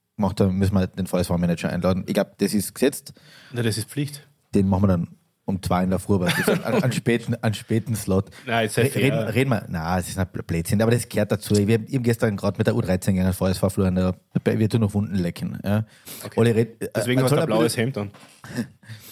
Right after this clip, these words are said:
Speaker 1: erzähl ein bisschen über den, über den V S V, über die Rivalität und dem V S V ist es teilweise, das hat man gehört, finanziell nicht gut gegangen und ich glaub, das bedeutet auch, dass es dem K C eigentlich nicht gut geht, weil die Derbys, auch wenn das, wir haben's immer angesprochen schon, das erste Derby in der Saison, das war zahnlos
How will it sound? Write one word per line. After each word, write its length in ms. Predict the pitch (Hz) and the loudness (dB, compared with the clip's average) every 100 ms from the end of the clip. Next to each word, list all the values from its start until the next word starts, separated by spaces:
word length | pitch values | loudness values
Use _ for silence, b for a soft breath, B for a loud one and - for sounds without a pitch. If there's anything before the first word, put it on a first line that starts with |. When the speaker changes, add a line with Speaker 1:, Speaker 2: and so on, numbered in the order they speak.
| B B - - - _ - | B B -20 -20 -20 _ -6
Speaker 1:
erzähl 200 | 117 135 | 0 0
ein 60 | |
bisschen 160 | 135 135 | 2 2
über 120 | 123 | 2
den, 120 | 120 | 0
über 180 | 117 113 | 0 -2
den 40 | 107 | 0
V 120 | 107 | 0
S 120 | 104 | 2
V, 120 | - | 2
über 100 | 107 | 2
die 60 | 110 | 2
Rivalität 640 | 107 104 101 - 110 - | 4 2 2 0 0 -2
und 480 | - 104 104 - - _ | -2 0 0 -6 -16 _
dem 80 | 107 | 0
V 80 | 104 | 2
S 100 | 107 | 2
V 120 | 101 | 2
ist 100 | 113 | 2
es 80 | 120 | 2
teilweise, 340 | 104 110 113 | 2 2 0
das 140 | 110 107 | -2 -2
hat 120 | 107 | 0
man 120 | 107 | 0
gehört, 280 | - 107 107 | 0 0 -2
finanziell 440 | - 101 92 107 | -4 -2 0 2
nicht 160 | 104 120 | 2 0
gut 180 | 131 - | 0 0
gegangen 380 | 117 123 131 - | 0 0 -4 -6
und 320 | - 107 98 - - | -2 0 -2 -12 -6
ich 80 | 107 | 0
glaub, 200 | 101 - | 0 -2
das 140 | - | -10
bedeutet 400 | - 98 104 107 | 0 2 2 0
auch, 100 | - | 0
dass 140 | 107 101 | 2 0
es 80 | |
dem 120 | 104 98 | 0 0
K 200 | 101 95 | 0 0
C 160 | 123 | 2
eigentlich 240 | 127 117 101 | 0 0 0
nicht 60 | |
gut 140 | - 95 | 0 0
geht, 200 | 98 95 | 0 0
weil 260 | 101 - - | 0 -2 -4
die 60 | 113 | 0
Derbys, 480 | 101 110 120 - - b b b b | 2 2 0 -2 -12 b b b b
auch 100 | 107 | 2
wenn 120 | 113 | 4
das, 180 | 113 110 - _ | 2 -2 -12 _
wir 220 | - - | -10 -2
haben's 180 | 120 113 | -2 0
immer 140 | 120 | 0
angesprochen 440 | 107 123 - 113 113 | 0 0 0 2 2
schon, 420 | 117 113 113 71 | 2 0 -2 -4
das 180 | 87 101 | -8 -2
erste 260 | 131 113 | -2 2
Derby 160 | 113 110 | 4 4
in 60 | 110 | 4
der 80 | |
Saison, 260 | 107 110 113 | 2 0 2
das 160 | 104 101 | 2 2
war 280 | 104 104 | 2 0
zahnlos 500 | - 107 117 110 - | 0 2 4 2 0